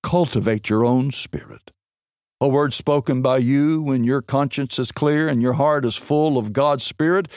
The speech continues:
is worth ten thousand words spoken in unbelief and sin. Remember that God and not man must have the glory. If the veil of the world's machinery were lifted off, how much would we find is done in answer to the prayers of God's children?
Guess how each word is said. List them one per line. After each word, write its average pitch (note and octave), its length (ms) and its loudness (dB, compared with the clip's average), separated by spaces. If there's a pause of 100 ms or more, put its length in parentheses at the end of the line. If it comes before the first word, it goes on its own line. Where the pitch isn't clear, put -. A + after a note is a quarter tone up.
(120)
is C#3 160 -2
worth D#3 240 -2
ten G#3+ 320 0
thousand F#3 540 0
words D#3 300 0
spoken C#3+ 500 0
in A2 140 0
unbelief C#3+ 640 0
and D3 160 -4
sin. B1 680 -6 (760)
Remember C#3+ 560 0
that F#2 300 -8
God C3+ 460 0
and G2+ 160 -2
not C3+ 260 2
man C3 500 2
must G2 200 -2
have F#2 220 0
the G2+ 80 -2
glory. A#2+ 560 0 (240)
If D#3+ 180 0
the D3 120 0
veil F#3 560 2
of D3 100 -2
the D3 80 2
world's D#3 480 2
machinery C3 720 0
were G#2+ 180 0
lifted A2+ 460 0
off, D#3 640 0
how A3+ 260 0
much F#3+ 840 0
would C#3+ 300 -2
we D3 280 0
find D3 440 0
is C#3+ 220 0
done A#2+ 340 2
in A#2 180 2
answer B2+ 400 0
to F#2 120 -2
the E2+ 100 -4
prayers E2 840 -2
of F2 240 -4
God's F2+ 340 2
children? - 600 -4